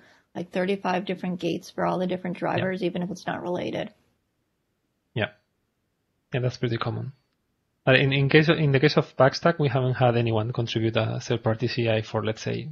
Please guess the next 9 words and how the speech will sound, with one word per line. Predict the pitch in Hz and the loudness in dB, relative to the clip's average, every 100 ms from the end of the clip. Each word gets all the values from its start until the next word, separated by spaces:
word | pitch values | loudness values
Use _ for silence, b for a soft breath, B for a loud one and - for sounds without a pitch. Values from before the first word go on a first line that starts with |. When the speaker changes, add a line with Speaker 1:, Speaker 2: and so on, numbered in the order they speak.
| - | -10
Speaker 2:
yeah, | 110 110 | -10 -6
their | 110 113 139 156 _ _ | -4 -4 -8 -14 _ _
NetApp, | 127 117 113 110 - | -2 0 0 -2 -8
uh, | 127 120 117 120 | -8 -6 -6 -6
or | 120 113 107 | -6 -6 -2
their | 110 107 107 123 123 | -2 0 -2 -8 -16
specific, | - 120 117 - 117 - | -10 -6 -6 -6 -8 -6
uh, | 123 113 113 120 _ _ _ _ _ _ _ _ - | -6 -6 -6 -10 _ _ _ _ _ _ _ _ -4
uh, | - 113 113 | -2 -2 -4